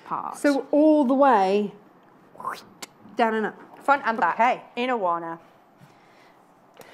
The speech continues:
Speaker 2: Do you just go with your normal stitch length on all of this?
Speaker 1: I do,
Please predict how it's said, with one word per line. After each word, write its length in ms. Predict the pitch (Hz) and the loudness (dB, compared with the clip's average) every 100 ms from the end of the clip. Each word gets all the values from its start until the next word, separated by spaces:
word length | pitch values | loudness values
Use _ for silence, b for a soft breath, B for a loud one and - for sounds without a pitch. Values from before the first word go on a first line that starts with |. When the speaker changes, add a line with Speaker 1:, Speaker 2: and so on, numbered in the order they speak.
| B B - | B B -4
Speaker 2:
Do 80 | |
you 160 | 427 571 | -2 -2
just 200 | 480 427 - | -2 -2 0
go 140 | 330 | -2
with 180 | 262 233 | -2 -4
your 140 | 233 | -6
normal 420 | 220 220 226 214 202 | -4 -4 -4 -4 -10
stitch 380 | - 220 214 | -6 -8 -6
length 380 | - 170 165 - - _ _ _ - - - | -10 -12 -12 -20 -20 _ _ _ -20 -20 -8
on 180 | 190 180 | -8 -6
all 180 | 185 175 | -8 -8
of 100 | 170 | -8
this? 360 | 175 165 - - | -10 -12 -10 0
Speaker 1:
I 160 | 294 277 | 0 0
do, 140 | 220 | -4